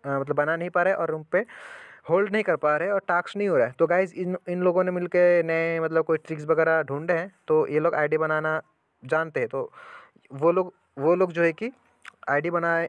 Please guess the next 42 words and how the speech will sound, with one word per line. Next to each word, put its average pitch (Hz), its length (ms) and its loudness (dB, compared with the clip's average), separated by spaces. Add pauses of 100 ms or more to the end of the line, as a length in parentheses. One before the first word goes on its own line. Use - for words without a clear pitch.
बनाए 160 320 -2
हैं 196 200 -6
और 151 220 -2
वो 156 140 0
लोग 165 200 -4
जो 160 120 0
है 156 80 0
कि 180 120 -4
आपसे 160 460 -4
मिलके 160 360 -4
जो 165 100 -4
है 151 60 -2
कि 156 60 -6
group 151 340 -4
में 196 160 -2 (420)
उनका 156 380 2 (320)
जो 151 200 2
भी 160 120 -2
लोग 151 280 2
हैं, 175 120 0
तो 160 120 -6
वो 151 140 0
मिलके 151 280 -6
जो 151 80 -2
है 143 60 0
कि 147 100 0
आपका 143 240 0
रूम 139 140 -2
का 147 120 -6 (640)
task 147 300 -2
करवाएगा 151 340 2
कुछ 196 160 -6
पैसे 180 280 0
लेके। 131 200 -6
जो 202 200 0
करवाते 196 460 0
हो 202 180 -2
वो 170 320 0
उनको 160 180 -6
पता 160 220 0
ही 175 80 2
होगा, 160 180 0